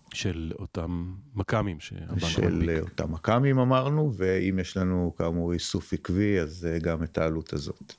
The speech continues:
Speaker 2: עכשיו, ככל שרמת היתרות גדלה, אז העיקרון של הנזילות הוא קצת, אה, יורד בחשיבותו, כי יש לי הרבה. כלומר, הסיכוי שאני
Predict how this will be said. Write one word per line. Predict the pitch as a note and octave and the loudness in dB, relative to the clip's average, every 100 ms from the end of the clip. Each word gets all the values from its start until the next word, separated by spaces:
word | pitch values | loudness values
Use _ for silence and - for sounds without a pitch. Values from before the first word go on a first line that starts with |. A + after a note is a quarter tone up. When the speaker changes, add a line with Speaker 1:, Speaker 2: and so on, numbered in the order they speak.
| - - | -16 -6
Speaker 2:
עכשיו, | - - F2 - | -2 2 2 0
ככל | - - B2 | 0 2 2
שרמת | D3+ A#2+ A2 G#2+ G#2 | 4 4 2 2 0
היתרות | F#2+ G2+ F2 | 0 0 0
גדלה, | F#2 F#2 E2+ D2+ D#2+ A2+ - - | 0 2 2 2 -2 -4 -10 -4
אז | E2+ D#2+ F2 | 0 0 0
העיקרון | E2 D#2+ G2 F2 B2+ E3+ | 0 0 0 2 4 2
של | - C3 G#2+ | 2 2 4
הנזילות | F#2+ F2+ E2+ D#2+ E2 F2 - - F#2+ G2 F#2+ G2 G2 D3+ F#3 F#3 F#3+ - - - - | 4 2 2 0 -2 -4 -6 0 2 4 2 -2 2 4 4 0 -6 -14 -16 -12 -4
הוא | B2 B2 B2+ B2+ B2+ - | 0 2 2 0 -2 -6
קצת, | - C3+ C3 - - - - - | -2 -2 -2 -8 -20 -20 -16 -4
אה, | A#2+ A2 A2 A2 G#2+ | 0 2 0 0 0
יורד | G#2+ G#2+ A2+ B2 C3+ G#2+ F#2 | 2 4 4 6 4 2 0
בחשיבותו, | F#2 F2+ - F2+ - E2+ F#2 - D#2+ F2+ B2+ - - - - | 2 2 0 -2 0 0 -2 0 2 2 -2 -14 -20 -12 -2
כי | |
יש | - - | 0 4
לי | C#3+ | 4
הרבה. | C3+ C#3 D#3+ E3 - _ | 4 4 4 2 0 _
כלומר, | - G2 F#2+ F#2 | 0 2 2 2
הסיכוי | F#2 F2 - - C#3+ C#3 | 2 0 -4 0 2 4
שאני | A2+ G2 F#2 F2+ | 2 2 2 0